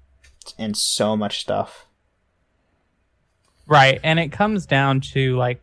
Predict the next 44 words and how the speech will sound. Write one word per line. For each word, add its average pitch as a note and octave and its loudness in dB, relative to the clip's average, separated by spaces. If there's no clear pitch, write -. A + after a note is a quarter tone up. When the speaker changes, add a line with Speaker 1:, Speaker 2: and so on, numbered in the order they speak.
Speaker 2:
of C#3+ 0
course F3+ 0
the E3 0
Bounty B2+ 2
Hunters B2+ 0
Guild B2 -4
is A#2+ -6
gonna A#2 -6
side A#2+ -4
with B2+ -6
the B2+ -8
rebellion B2+ -2
because B2+ -4
they C#3+ 2
thrive C#3 0
when C#3 2
there's C3 0
not B2+ 2
a C3 2
lot B2+ 0
of B2 -6
people C3 -2
interfering C3+ 2
with B2+ -6
what B2 -4
they're B2 -4
doing. G2+ -8
And C3 0
with B2+ 0
the C3 -8
Empire, A#2+ -4
the A#2+ -6
Empire C#3+ 2
wants C3 -4
to C#3+ -4
control C3+ -2
everything. C3 -2
So D3 -2
they D3+ 4
would G#3+ 2
want F3 0
the D3 2
Bounty C3+ 2
Hunters B2 0